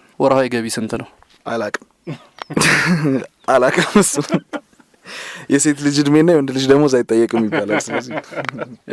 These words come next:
Speaker 1: ይህን ከሚያሳየኝ ሞትን እመርጣለሁ የምትለው ነገር?
Speaker 2: አገሬ ሰላም፣ ሰላም አታ ከማይቀርብኝ ይሻላል።
Speaker 1: ኪሩቤል ተስፋዬ አሁን አበጋዝ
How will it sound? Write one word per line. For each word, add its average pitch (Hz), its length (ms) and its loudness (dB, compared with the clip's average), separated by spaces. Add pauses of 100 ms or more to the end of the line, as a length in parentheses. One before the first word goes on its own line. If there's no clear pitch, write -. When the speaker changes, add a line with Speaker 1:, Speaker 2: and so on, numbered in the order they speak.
(140)
Speaker 1:
ይህን 147 260 4
ከሚያሳየኝ 156 720 -2 (160)
ሞትን 135 280 2
እመርጣለሁ 120 440 0
የምትለው 120 560 -4
ነገር? 110 260 -8 (320)
Speaker 2:
አገሬ 110 340 -4
ሰላም፣ 98 340 -2 (220)
ሰላም 95 340 0
አታ - 260 -12
ከማይቀርብኝ - 720 -8
ይሻላል። - 400 -10 (380)
Speaker 1:
ኪሩቤል 135 340 2
ተስፋዬ 147 380 -2 (480)
አሁን 135 240 0 (340)
አበጋዝ 123 440 0